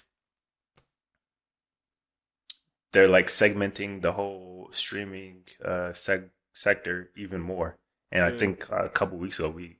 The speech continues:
Speaker 1: kinda talked about some streaming services popping up again
Speaker 2: Right.
Speaker 1: that are segmenting it even more. So there's no way that this is, like, sustainable. And I don't really see people leaving Spotify to go to Amazon, 'cause what can you really offer that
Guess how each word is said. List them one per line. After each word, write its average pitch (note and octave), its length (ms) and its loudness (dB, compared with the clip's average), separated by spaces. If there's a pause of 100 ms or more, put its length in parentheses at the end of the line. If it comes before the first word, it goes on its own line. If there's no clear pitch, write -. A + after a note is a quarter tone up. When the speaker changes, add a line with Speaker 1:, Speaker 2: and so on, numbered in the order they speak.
(140)
Speaker 1:
kinda E2 160 -4
talked F2+ 280 -2
about D#2+ 360 -2 (400)
some D#2+ 320 -8
streaming F2 320 -4
services E2+ 400 -6
popping E2+ 360 -2
up E2+ 180 -4
again F2+ 440 -2 (400)
Speaker 2:
Right. A#2 360 -14
Speaker 1:
that E2+ 100 -4
are D#2 60 0
segmenting F2 580 -2
it - 180 -8
even E2+ 320 -6
more. F2+ 380 6
So F2 200 4
there's F#2 200 0
no G2 240 8
way F2+ 160 8
that E2 160 0
this - 200 -6
is, E2+ 120 -10
like, E2 160 -2
sustainable. E2 760 -4 (460)
And F#2 140 4
I A2 60 12
don't G2+ 140 12
really G2+ 120 8
see G#2 140 0
people F#2 280 -8
leaving F2 320 -6
Spotify F2 680 2
to E2+ 260 -10
go D#2+ 260 -6
to - 320 -16
Amazon, D#2+ 360 -6
'cause F2+ 160 -10
what F#2 160 -6
can G#2+ 120 0
you F2 80 -6
really F2+ 280 2
offer E2 440 4
that E2 260 2